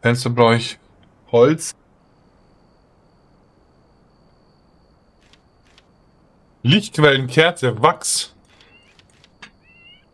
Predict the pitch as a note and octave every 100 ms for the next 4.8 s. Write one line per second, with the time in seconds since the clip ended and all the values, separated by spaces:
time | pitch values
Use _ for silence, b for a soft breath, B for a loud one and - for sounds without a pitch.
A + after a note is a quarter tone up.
0 | _ _ _ _ C3 C#3+ C#3+ B2+ E3 E3+
1 | D#3+ C#3+ E3+ F3+ - B2 A2 - - -
2 | _ _ _ _ _ _ - _ _ _
3 | _ _ _ _ _ - E3 - D3+ C#3
4 | - D3+ A#2 D#3 C3+ G#2 - -